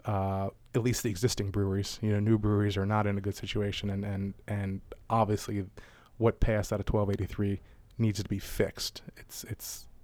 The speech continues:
why we're in this place to begin with, is the laws around breweries have just been created as Band-Aids to solve one issue at a time rather than looking globally at, globally at how should this stuff be regulated.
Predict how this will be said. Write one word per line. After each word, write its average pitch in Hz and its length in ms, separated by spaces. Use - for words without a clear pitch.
why 123 340
we're 107 220
in 113 100
this 107 160
place - 280
to 104 100
begin 101 340
with, 98 240
is 98 300
the 107 400
laws 113 380
around 107 280
breweries 104 580
have - 240
just - 260
been 101 140
created 101 720
as 101 140
Band-Aids 98 880
to - 100
solve 98 500
one 110 260
issue 101 300
at 95 60
a - 40
time 92 480
rather 95 180
than 95 260
looking 104 400
globally 101 540
at, 95 140
globally 104 500
at 95 100
how 110 220
should 101 220
this 104 160
stuff - 320
be 98 100
regulated. 98 680